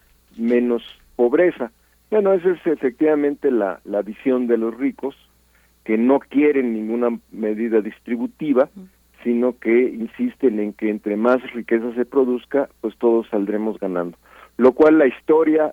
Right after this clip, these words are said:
no ha demostrado que no es cierto, este estudio demuestra que no es cierto, no basta producir más riqueza, hay que ejercer políticas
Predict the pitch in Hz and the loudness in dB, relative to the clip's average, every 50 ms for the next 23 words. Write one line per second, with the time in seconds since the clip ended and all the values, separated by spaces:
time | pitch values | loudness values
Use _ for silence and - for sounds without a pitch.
0 | - - 123 117 123 127 127 - 123 120 117 117 113 - - 117 117 117 - - | -8 -10 -8 -4 -2 -2 -2 -2 -2 -2 -4 -4 -8 -6 -2 0 0 0 0 -4
1 | 101 104 117 123 117 - - 151 156 147 139 - - - 160 - 107 107 - _ | -6 -4 -4 -4 -4 -2 0 0 2 2 0 -2 -2 -4 -4 -4 -4 -8 -10 _
2 | - 110 - _ - 110 110 113 113 104 98 107 110 104 - - 101 95 - 104 | -14 -16 -16 _ -10 -6 -4 -4 -2 -2 -4 -6 -6 -8 -6 -8 -8 -8 -6 -8
3 | 98 101 113 123 131 123 - - 151 151 139 - - - 156 160 - _ _ _ | -6 -2 0 0 -2 -2 0 2 4 4 4 2 -2 -8 -10 -10 -10 _ _ _
4 | _ _ _ _ - 120 127 143 151 143 147 151 156 - - 143 131 - - 120 | _ _ _ _ -4 0 2 4 4 6 4 2 2 0 -4 -6 -6 -4 -4 -6
5 | 110 104 98 - - 120 117 120 120 123 - 117 120 - - 117 117 117 - 147 | -4 -6 -6 -8 -8 -6 -4 -2 -2 -2 -4 -6 -12 -6 -2 -2 -2 -2 -2 -4
6 | 143 - 135 120 120 - - 120 117 - - 113 107 104 - - 147 147 - - | -4 -2 -2 -2 -2 0 -2 -2 -2 -2 -4 -8 -10 -4 0 2 2 2 2 0
7 | 151 135 123 131 131 127 - - - - 175 | 0 0 2 0 -2 -2 -4 -6 -2 -2 -2